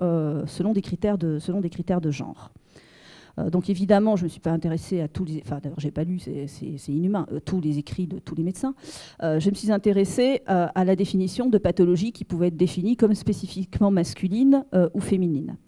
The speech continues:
Donc je vais essayer de passer plus rapidement, hein, sur ce point pour, euh, après me concentrer sur les espaces. Euh, les pathologies mas-, masculines, me semble-t-il, sont de trois ordres, hein, les blessures de guerre, les accidents du travail,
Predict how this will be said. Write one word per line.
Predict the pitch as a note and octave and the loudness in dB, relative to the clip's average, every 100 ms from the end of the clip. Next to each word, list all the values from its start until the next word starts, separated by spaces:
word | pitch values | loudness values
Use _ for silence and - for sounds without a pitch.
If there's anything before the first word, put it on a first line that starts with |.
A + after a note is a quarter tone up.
| - | -6
Donc | E3+ | -2
je | |
vais | E3 D#3+ | -2 -4
essayer | - F3+ | -2 -2
de | |
passer | F3+ E3+ - | -2 -2 -4
plus | F3 F3+ | -4 -4
rapidement, | E3 - F#3 E3 D#3 | -4 -6 -6 -4 -6
hein, | |
sur | - - | -8 -14
ce | E3+ | -8
point | - F#3+ E3+ | -2 -2 -2
pour, | - - | -6 -14
euh, | C#3 _ | -14 _
après | D#3 - F#3 E3 | -4 -2 0 0
me | D#3 | 0
concentrer | D#3+ E3 E3 - | 0 -2 -2 -6
sur | - D#3 | -4 -6
les | D3+ | -6
espaces. | D3+ - A#3 - - _ - - - - - - | -8 -6 -6 -8 -20 _ -20 -20 -20 -20 -20 -2
Euh, | E3+ E3 D#3+ | 2 4 4
les | F#3 | 4
pathologies | A3+ A3 A#3+ A3 A3+ | 4 2 2 2 2
mas-, | G#3 - - - _ _ _ | 2 -2 -6 -20 _ _ _
masculines, | - G3 - G#3 A#3 | -2 -2 0 -2 0
me | G3+ | 0
semble-t-il, | F#3 G3 F#3+ F#3 G#3 | -2 0 -2 -2 -6
sont | F3 F3 | -6 -4
de | E3 | -4
trois | - D#3 E3+ | -2 -2 0
ordres, | G#3 A#3+ | 0 0
hein, | F#3+ | -2
les | F3 | -2
blessures | E3 G3+ G3+ | -2 -4 -2
de | F3+ | -2
guerre, | E3 F3 G#3 B3+ | 0 2 2 0
les | F3+ F3 | -2 -2
accidents | F#3 G3 F#3+ | -4 -4 -4
du | F3+ | 0
travail, | - E3+ F3 A3+ | 0 2 2 0